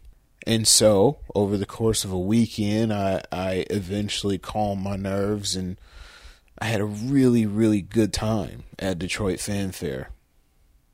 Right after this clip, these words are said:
And I will never, ever, ever forget the lessons that I learned there.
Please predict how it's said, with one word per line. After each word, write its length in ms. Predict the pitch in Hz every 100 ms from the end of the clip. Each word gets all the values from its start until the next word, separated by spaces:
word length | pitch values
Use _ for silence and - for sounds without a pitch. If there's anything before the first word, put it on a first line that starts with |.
| _ -
And 760 | - 101 98 95 95 92 92 - - _ _ _ -
I 160 | 95 98
will 180 | 101
never, 520 | 101 107 113 117 135 - -
ever, 440 | 110 113 123 123 - -
ever 340 | 110 110 113
forget 520 | - 107 90 101 92
the 100 | 101
lessons 500 | 87 92 - 95 90
that 120 | 92
I 60 | 95
learned 420 | 101 98 98 92
there. 280 | 95 95